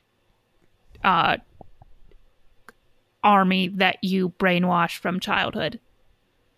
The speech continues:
into being soldiers for you, and then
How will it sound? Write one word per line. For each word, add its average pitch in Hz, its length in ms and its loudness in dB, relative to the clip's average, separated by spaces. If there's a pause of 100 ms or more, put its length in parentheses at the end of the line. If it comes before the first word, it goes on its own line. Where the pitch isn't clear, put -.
(1700)
into 196 220 0
being 180 320 -2
soldiers - 400 -8
for - 100 -8
you, - 200 -6
and 190 160 -4
then - 420 -6